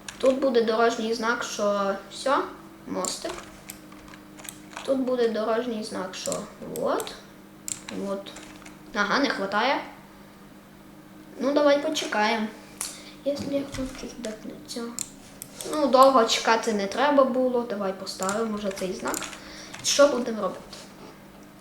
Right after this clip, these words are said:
Я хочу восьмий рівень, щоб у мене була яхта. Я не знаю, конечно, скільки вона там коштувати буде, думаю, багато.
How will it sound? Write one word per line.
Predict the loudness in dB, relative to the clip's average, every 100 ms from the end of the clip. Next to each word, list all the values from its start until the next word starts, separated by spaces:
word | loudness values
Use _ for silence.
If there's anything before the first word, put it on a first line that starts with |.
| -20 -20 -20 -2 8
Я | 10 12
хочу | 10 10 10
восьмий | 10 8 6 6
рівень, | 8 8 6 4 0 -6
щоб | -4 -2 0
у |
мене | 0 2 2 2 0
була | 0 2 2
яхта. | 2 0 -2 -4 -12 -16 -18 -20 -20 -18 -18 -18 -18 -20 -18 -20 -20 -8
Я | 2
не | 6 6
знаю, | 8 8 8
конечно, | 6 6 6 2
скільки | 4 4 8
вона | 8 8
там | 4 2
коштувати | 6 4 6 4 2 0
буде, | 0 0 0
думаю, | 0 0 0 0
багато. | 0 0 -2 -4